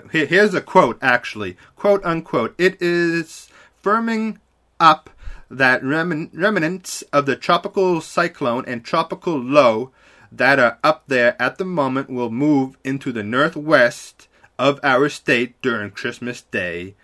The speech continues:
unquote, Mister Kalop-,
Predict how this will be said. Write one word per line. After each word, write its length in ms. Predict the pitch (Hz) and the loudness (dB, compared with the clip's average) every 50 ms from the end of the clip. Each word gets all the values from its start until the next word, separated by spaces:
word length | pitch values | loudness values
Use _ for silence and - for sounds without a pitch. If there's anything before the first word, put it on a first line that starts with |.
| _ _ _ _ _ _ _ _ | _ _ _ _ _ _ _ _
unquote, 760 | 117 117 110 107 104 - - 120 101 90 90 87 _ - - _ _ _ _ _ _ _ _ _ _ | -4 -4 -4 -4 -8 -8 -8 -6 -6 -6 -8 -12 _ -20 -20 _ _ _ _ _ _ _ _ _ _
Mister 600 | _ 113 117 113 - - - 110 104 101 104 104 _ _ _ _ _ _ _ _ | _ -8 -8 -8 -8 -8 -4 -2 -2 -2 -2 -8 _ _ _ _ _ _ _ _
Kalop-, 580 | - - 131 117 110 110 113 113 117 123 123 - | -14 -8 -6 -4 -4 -2 -2 0 0 -2 -2 -6